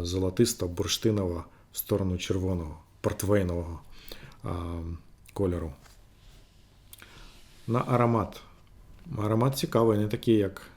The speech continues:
херес, бурбон. Ну, мені аромат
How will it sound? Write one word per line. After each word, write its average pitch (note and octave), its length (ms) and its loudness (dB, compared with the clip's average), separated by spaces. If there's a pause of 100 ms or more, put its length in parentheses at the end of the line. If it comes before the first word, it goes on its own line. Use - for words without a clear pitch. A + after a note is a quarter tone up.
(220)
херес, A2+ 560 0
бурбон. F#2+ 480 -2 (460)
Ну, A2 120 0
мені C#3 520 6
аромат A#2+ 640 0